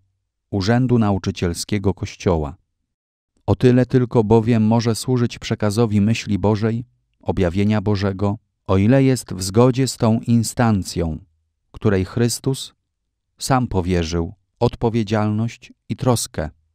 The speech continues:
o przekaz prawdy zawartej w Bożym objawieniu,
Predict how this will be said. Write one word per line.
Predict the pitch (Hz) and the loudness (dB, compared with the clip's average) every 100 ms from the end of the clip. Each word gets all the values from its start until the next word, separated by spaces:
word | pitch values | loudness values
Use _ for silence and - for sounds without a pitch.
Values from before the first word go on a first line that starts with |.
| _ _ _ - | _ _ _ -10
o | 95 | -8
przekaz | - 127 127 123 - | -2 -2 -2 -6 -4
prawdy | 117 110 98 104 | 0 0 0 -4
zawartej | 95 82 92 92 92 92 | -2 0 0 -2 -4 -6
w | - | 0
Bożym | 107 117 117 - | 0 2 0 -2
objawieniu, | 101 101 92 101 82 73 | -2 -2 0 -2 -2 -4